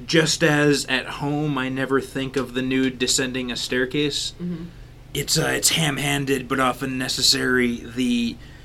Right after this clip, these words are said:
Speaker 1: nearly paraphrastic, "What empirically is going on in this sentence?" thing on that.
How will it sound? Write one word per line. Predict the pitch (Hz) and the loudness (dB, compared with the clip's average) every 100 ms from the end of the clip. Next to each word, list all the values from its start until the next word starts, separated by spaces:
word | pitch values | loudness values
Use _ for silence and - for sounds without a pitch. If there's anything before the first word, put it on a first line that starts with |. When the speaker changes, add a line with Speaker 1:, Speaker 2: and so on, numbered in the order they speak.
| - - - - - - | -20 -18 -18 -20 -20 -4
Speaker 1:
nearly | 151 160 160 156 151 139 | 2 4 6 6 6 4
paraphrastic, | - - 151 143 127 - 139 135 - 151 135 - | 2 2 4 4 2 2 2 4 2 2 0 -2
"What | 131 139 143 | 0 2 4
empirically | 143 139 - 147 139 131 143 131 | 2 0 0 4 4 4 0 0
is | 131 | 0
going | 117 139 131 127 | 0 -2 -2 -6
on | 127 127 | -6 -6
in | 123 127 | -6 -6
this | 127 - | -4 -2
sentence?" | 143 127 123 123 - | -2 -2 -4 -4 -4
thing | 131 123 117 | -4 -6 -6
on | 113 117 | -8 -6
that. | 117 117 117 | -4 -2 -4